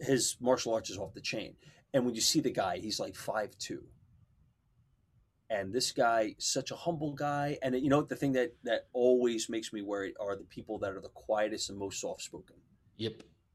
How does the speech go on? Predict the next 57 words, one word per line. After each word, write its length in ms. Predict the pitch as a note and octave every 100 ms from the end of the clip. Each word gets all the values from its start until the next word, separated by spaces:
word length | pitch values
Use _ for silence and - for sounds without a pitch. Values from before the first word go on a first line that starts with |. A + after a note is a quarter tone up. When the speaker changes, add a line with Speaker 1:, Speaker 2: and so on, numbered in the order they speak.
| _ -
Speaker 1:
They're 260 | G2+ A#2 B2
the 80 | A#2
ones, 480 | G#2 G#2+ F#2+ F#2 -
'cause 160 | A#2
the 100 | -
big 380 | - A3 A3 - - - _ -
loudmouth 520 | F3+ G#3+ F#3+ F#3+ F#3 -
guys 180 | F3
are 40 | -
like, 80 | D4
"Yeah, 340 | F4 E4+ D4 A3+ -
maybe 300 | E4 D4+ B3+
they 160 | A#3 A3
could 180 | F#3 -
fight, 380 | D3 D3+ D3+ C3+
maybe 200 | C3+ A#2+
they 120 | A2
can't." 140 | G#2+
Speaker 2:
Compensating 360 | A2 G#2 G#2+ G#2
Speaker 1:
But, 120 | B2+
Speaker 2:
for 60 | G#2
something. 320 | G#2+ G#2 G#2
Speaker 1:
but 200 | C3 -
the, 120 | F3 -
yeah, 220 | E3 B2+ A#2
but 160 | A#2
the 80 | -
quiet 500 | - - C#4 C4+ G3
ones, 260 | A3+ A3 G3+
I'm 120 | F#3
like, 260 | F3+ E3 D3+
"Yeah, 280 | D#3+ F#3 F3
bro, 280 | E3+ F3 D#3+
you 140 | F3
need 100 | F#3
to 80 | E3+
put 180 | - -
all 200 | C3 C#3
four 280 | - D3 B2+
eyes 260 | B2 A#2 A#2+
on 80 |
that 200 | A2 F#2
cat 240 | - G#2 F#2
right 200 | G2 F#2+ G#2+
there, 220 | - -
because 360 | - - A2 -
if 120 | -
that 340 | E3 F#3+ -
dude 380 | E3+ E3 D#3+ D#3 A#2
is 160 | B2
still 280 | - D#3+ D#3
chill 420 | - - D3+ E3 B2
and 80 |
you're 100 | A#2 A2+
yelling 360 | G#2+ C#3 F3+
at 140 | G#3 G#3+
him, 140 | G#3+